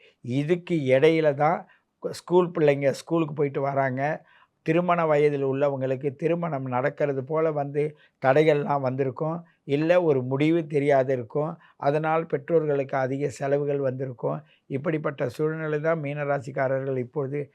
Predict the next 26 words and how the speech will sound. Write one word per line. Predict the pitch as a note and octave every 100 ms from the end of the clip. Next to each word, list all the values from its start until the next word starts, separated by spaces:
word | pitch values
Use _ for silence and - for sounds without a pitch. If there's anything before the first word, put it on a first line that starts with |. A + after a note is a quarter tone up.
| _ _
செயல், | - C#3+ D#3 D#3 - _ _
ஓ, | - C#3 C3+ A#2+
ஸ்-, | - - - D#3 C3
நடக்குமா | B2+ D#3 E3 F3 F3
நடக்காதா, | F3 D3 D3 D3+ D#3 D3 D3 B2 - _ _ -
நான் | B2+ - C#3 C#3 B2+ C#3
இருக்கலாமா | C#3 C#3+ C#3+ F#3+ F3+ F3+ F#3
இருப்பனா | D3 D#3 - F#3
இருக்க | F3 C#3+ E3+
மாட்டேனா, | D3+ D3 C3+
இப்படி | C#3 - A3+ E3+ - _ -
எப்படி | B2+ A#2 F3
எப்படியெல்லாம் | F3+ G#3 F#3 G3 F#3+
கேள்வி | E3 D#3+ D#3+
கேட்டு | D#3 D3+ E3
தன்னைத்தானே | D#3+ C#3+ D3+ E3 D3+ E3
வேதனைப்படுத்தணுமோ | D#3+ D3 D3+ D3 C#3 C3 C#3 C3+ D3+ - _ -
அந்த | C#3+ D3+
அளவுக்கெல்லாம் | D3 D#3 E3 D#3+ D#3+ E3+ E3+
படுத்தி | C#3+ C3+
பார்ப்பீங்க. | C3+ C3+ B2 A#2+ A#2+ D3
ஆனாலும் | C#3 C3 B2+ B2 B2+ C3+ - _ _
இந்த | C#3+ C3 A2+ -
பிரபஞ்சம் | D#3 E3 E3+ D#3 D#3 D3
உங்களை | C3+ C3+ C3+
விடாது, | C3+ B2 C3 B2 A2+ A#2+